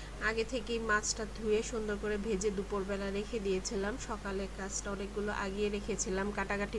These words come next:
করে রেখেছিলাম। Just এখন তরকারিগুলো বসিয়ে দিচ্ছি। আমার আপনাদের সাথে কথা বলতে বলতে ম-, উম,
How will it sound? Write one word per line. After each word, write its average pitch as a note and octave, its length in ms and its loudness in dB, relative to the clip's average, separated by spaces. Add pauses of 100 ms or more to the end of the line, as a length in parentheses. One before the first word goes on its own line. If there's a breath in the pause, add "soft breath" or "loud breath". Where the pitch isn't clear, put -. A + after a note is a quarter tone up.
করে G3 200 2
রেখেছিলাম। G#3 640 0 (2250)
Just A3 280 0
এখন A#3 220 -2
তরকারিগুলো G#3 600 4
বসিয়ে G#3+ 340 0
দিচ্ছি। G3 400 -2
আমার G#3 260 2
আপনাদের G#3 440 0
সাথে G#3 340 -2
কথা A3+ 220 -2
বলতে G#3 260 0
বলতে A#3+ 440 0
ম-, G#3 200 -2 (560 loud breath)
উম, G#3 280 2